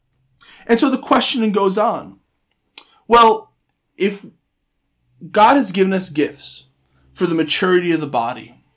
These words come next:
and the maturity of the body is what brings about the unity of the body, what am I supposed to do for this body?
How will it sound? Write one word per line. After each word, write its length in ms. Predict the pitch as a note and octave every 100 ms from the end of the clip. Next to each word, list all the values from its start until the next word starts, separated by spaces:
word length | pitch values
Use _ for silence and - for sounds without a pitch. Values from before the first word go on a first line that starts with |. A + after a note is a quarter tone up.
| _ _ _ _ -
and 120 | F#3+
the 40 | G3+
maturity 540 | G3 - C4 C#4 C#4
of 80 | A#3+
the 80 | G3+
body 460 | F#3 F#3 F#3+ F#3+
is 120 | E3+
what 300 | E3+ F#3+ D3+
brings 300 | E3+ F3+ F3
about 380 | E3 D#3+ E3+ -
the 100 | D#3
unity 1000 | D3 D3+ D#3+ A3 A#3+ A3 C#3 - C#3 - _ _ _ _ _ _
of 140 | C#3+ C#3+
the 80 | C3
body, 580 | A#2 A2 G#2+ - C#3 _ _ _ _ _ _ _ _ _ _ _ _ _ _ _ _ _ _ _ _ _ _ _
what 200 | - G#3
am 120 | A#3+ -
I 280 | E3+ F3 F3+
supposed 500 | E3+ - D3 D3 C#3+
to 40 |
do 300 | C#3 C3+ C3
for 220 | - D#3+
this 260 | E3 E3+ -
body? 520 | - F#2 - -